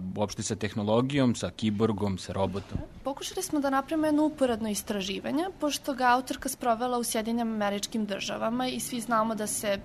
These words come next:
Speaker 2: naša država sa, e, sad-om razlikuje u ekonomskom smislu i po nekim životnim standardima i svega,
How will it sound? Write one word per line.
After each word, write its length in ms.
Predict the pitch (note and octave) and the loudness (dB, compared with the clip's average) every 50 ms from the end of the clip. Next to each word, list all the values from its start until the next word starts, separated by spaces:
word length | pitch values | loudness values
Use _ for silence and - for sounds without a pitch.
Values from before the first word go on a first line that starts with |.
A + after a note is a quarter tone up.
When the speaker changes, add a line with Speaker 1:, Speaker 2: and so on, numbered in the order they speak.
| - - | -6 -6
Speaker 2:
naša 360 | G#3 G3 G3 F#3+ F#3 - - | -2 0 0 0 0 -2 -2
država 400 | G#3 G3 G3+ G3 G#3 G#3+ G3+ G#3 | -2 0 0 0 0 0 0 0
sa, 240 | G3+ - - - G3+ G3 - - - - - - - - | -2 0 0 0 0 0 -2 -6 -8 -8 -8 -10 -6 0
e, 400 | - G#3 G3 F#3+ F#3+ - - G#3 | 2 2 4 4 4 2 2 2
sad-om 360 | G3 - - G3+ A#3 A3 A3 G#3+ | 0 0 -2 0 0 2 4 6
razlikuje 480 | G3+ G3 F#3 - A3 G#3+ - A3 G#3 | 6 4 4 2 -4 -4 2 2 2
u 40 | G3 | 2
ekonomskom 540 | F#3+ - G3 F#3+ F#3+ F#3 - - - G3+ F#3 | 2 0 -2 -2 -2 -2 -2 -2 -2 -2 -2
smislu 640 | - - - F#3+ - - - - - - B3 B3 A#3+ | -2 -4 -4 -6 -4 -2 -2 -2 -2 -2 -2 -2 -2
i 120 | G#3 G3+ - - | -2 -4 -4 -6
po 60 | - G3+ | -4 -4
nekim 260 | G3 G3 - A3 G#3 | -4 -4 -4 -2 0
životnim 400 | G3+ G#3+ G3+ G#3+ G#3+ - G3+ G3 | 0 0 0 -2 -4 -4 -4 -4
standardima 640 | - - - G3 F#3+ F#3+ G#3+ G#3 G3+ A3+ A3+ A#3 A#3 | -2 2 2 2 2 2 0 0 2 4 4 6 6
i 120 | A3+ A3 | 4 4
svega, 440 | G#3 - - A3 G3+ G3 G#3 G#3 G3+ | 2 4 4 4 6 6 6 4 4